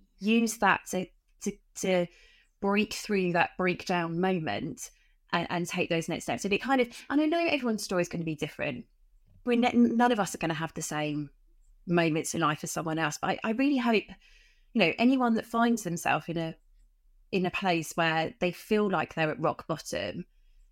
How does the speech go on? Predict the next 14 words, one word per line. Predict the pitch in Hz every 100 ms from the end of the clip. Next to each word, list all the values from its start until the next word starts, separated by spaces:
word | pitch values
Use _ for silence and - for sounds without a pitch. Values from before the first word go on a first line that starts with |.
| _
I | 135
hope | - 240 233
stories | - 233 208 185
like | 185 175 -
that | 190 170 147 - _ _ _ -
illustrate | 220 202 - 175 160 -
that | 165 160 - - _ _ - -
we | 196
don't | 233 233
have | - 214
to | 185
stay | - 165 160
there, | 143 147 147
and | 180 180 175